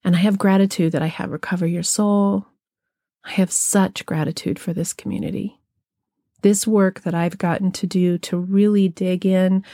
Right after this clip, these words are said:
on my spirituality and share that with you, and the messages that I get on Facebook or emails of you all reaching out and telling me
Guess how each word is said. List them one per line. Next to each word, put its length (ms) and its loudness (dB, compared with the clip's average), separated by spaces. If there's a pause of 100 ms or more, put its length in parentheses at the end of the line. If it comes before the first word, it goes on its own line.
(240)
on 140 0
my 180 4
spirituality 1040 0 (300)
and 200 2
share 380 0
that 260 0
with 260 0
you, 380 2 (320)
and 160 4
the 40 2
messages 760 2
that 160 -2
I 100 0
get 320 -2
on 180 0
Facebook 760 0
or 180 -4 (100)
emails 600 2 (340)
of 140 2
you 240 4
all 180 0
reaching 400 0
out 280 -2
and 160 0
telling 360 2
me 300 2